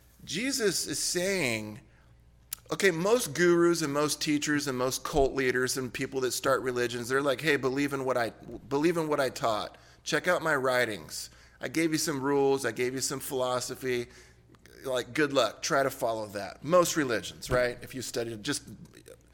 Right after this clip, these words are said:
just like an amateur look at that, you're like, "Oh, okay, this guy said that, she said that, follow this, do that." Jesus is saying, "But believe in my name. Believe in who I am. Believe in what I've done.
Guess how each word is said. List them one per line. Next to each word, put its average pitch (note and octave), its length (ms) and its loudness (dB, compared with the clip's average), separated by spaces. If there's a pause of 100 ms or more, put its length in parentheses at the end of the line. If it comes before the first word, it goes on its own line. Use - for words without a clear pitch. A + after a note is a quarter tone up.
(400)
just E3+ 220 -2 (220)
like C#3 260 -4
an C3 120 -2
amateur C#3+ 640 0
look A#2+ 340 -2
at G2 120 -8
that, G#2 140 -8
you're A#2+ 140 -8
like, A2+ 220 -6
"Oh, C3+ 160 0
okay, A#2 180 -2
this A2 200 -4
guy A#2+ 180 -6
said A2+ 220 -8
that, A#2 220 -8
she B2 200 -8
said G#2+ 280 -8
that, A2+ 260 -4
follow A#2+ 300 -4
this, A2 260 -8
do A#2 200 -6
that." A2 380 -6 (500)
Jesus D#3+ 680 -2
is A#2+ 100 -4
saying, A#2 480 -6
"But A#2+ 220 -2
believe C3 540 -4
in A2 200 -4
my G2+ 180 -6
name. G#2+ 520 -10 (1000)
Believe C#3+ 460 -4
in A#2 120 -4
who C3 200 -2
I G#2+ 140 -2
am. G#2+ 300 -6 (1300)
Believe D#3+ 280 -2
in E3 140 -2
what C#3+ 120 0
I've A2 200 -2
done. A2+ 320 -2